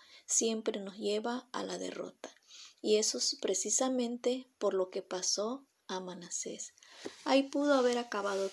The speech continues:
todo, pero el cronista agregó una frase que cambiaría por completo el rumbo de la narrativa.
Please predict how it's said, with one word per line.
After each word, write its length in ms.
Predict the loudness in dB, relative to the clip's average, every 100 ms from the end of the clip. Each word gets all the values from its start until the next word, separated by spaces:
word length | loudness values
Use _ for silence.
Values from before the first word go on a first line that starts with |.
| 2
todo, 260 | 4 4 0 -20 _ _
pero 160 | 2 2
el 140 | 0
cronista 520 | -2 -2 -2 -2 -2
agregó 360 | 0 0 0 -2
una 300 | -4 -6 -6
frase 420 | -4 -4 -2 -2
que 180 | -4 -4
cambiaría 760 | -4 -4 -2 -2 0 0 -2 -4
por 180 | -6
completo 560 | -4 -6 -2 -2 0 -2
el 100 | -2
rumbo 440 | -4 -6 -6 -4
de 100 | -4
la 160 | -6 -8
narrativa. 800 | -10 -12 -14 -8 -6 -6 -8